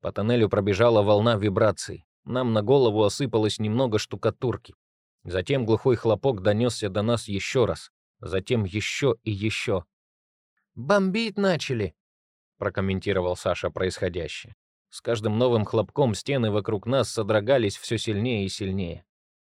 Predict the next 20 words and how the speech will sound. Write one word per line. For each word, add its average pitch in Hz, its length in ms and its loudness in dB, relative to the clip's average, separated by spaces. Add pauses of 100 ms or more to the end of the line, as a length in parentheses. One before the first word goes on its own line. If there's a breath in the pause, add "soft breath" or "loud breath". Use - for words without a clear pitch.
(240)
Наконец, 143 420 0
хлопки 135 420 0
стали 135 340 2
настолько 110 500 0
громкими, 98 720 0
а 82 60 -8
вибрация 104 480 -2
стен 131 280 -4
настолько 110 520 0
интенсивной, 110 680 -2 (280)
что - 180 -6
нас 165 200 0
с - 40 -10
Сашей 143 300 0
стало 135 340 0
засыпать 113 540 0
мелкими 117 440 0
камнями 107 520 0
и 95 40 -4
крошкой. - 520 -4